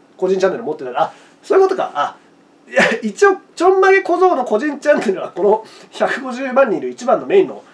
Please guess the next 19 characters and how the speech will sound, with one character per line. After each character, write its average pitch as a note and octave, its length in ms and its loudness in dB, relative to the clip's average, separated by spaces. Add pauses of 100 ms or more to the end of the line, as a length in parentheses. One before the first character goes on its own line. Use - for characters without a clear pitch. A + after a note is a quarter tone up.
(160)
こ C#4 100 0
れ F4+ 80 2
が F#4 80 6
一 F4+ 160 -2
応、 D4+ 140 0 (100)
あ A3+ 80 0
の、 G#3+ 280 0
お F#3+ 140 -2
前 G3+ 200 4
の、 G3 200 0 (220)
あ F3 120 -4
れ F3 60 -6
っ - 40 -14
て F#3 40 -8
こ F#3 120 -4
と D#3+ 60 -10
か？ - 200 -12 (460)
<laughs> - 640 -14
こ-、 G#3+ 160 -8